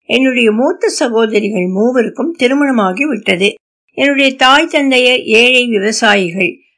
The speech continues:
அதனால், அவர்கள் என்னையும் என்னுடைய சகோதரனையும் பிற வீடுகளுக்கு பொறாய் வேலை செய்ய அனுப்பி வைத்தனர். பொறாய் என்றால் மற்றவர்களின் குழந்தையை கவனித்துக் கொள்ளும் நபர் என்று அர்த்தம்.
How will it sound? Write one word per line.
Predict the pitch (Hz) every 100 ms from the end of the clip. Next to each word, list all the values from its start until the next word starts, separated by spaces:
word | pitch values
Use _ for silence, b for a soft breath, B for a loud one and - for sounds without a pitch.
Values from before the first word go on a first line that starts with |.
| _
அதனால், | - 247 269 294 359
அவர்கள் | 277 240 214 214
என்னையும் | 208 220 254 277 359
என்னுடைய | 294 214 202 208 -
சகோதரனையும் | 196 233 254 240 208 190 226 - b b _
பிற | 262 269
வீடுகளுக்கு | 277 330 370 320 262 247 285 -
பொறாய் | 240 233 277 294
வேலை | 240 214 208
செய்ய | 208 190 214 349
அனுப்பி | 208 214 214 208
வைத்தனர். | 175 175 165 175 185 - _ _ _ -
பொறாய் | 233 285 320 311
என்றால் | 240 233 277
மற்றவர்களின் | 302 208 208 294 302 285 254
குழந்தையை | 240 220 240 247 240
கவனித்துக் | 226 202 214 240 247 233
கொள்ளும் | 202 190 180
நபர் | 165 180 196 - _ _ _
என்று | - 190 180 359
அர்த்தம். | 339 170 - 170 -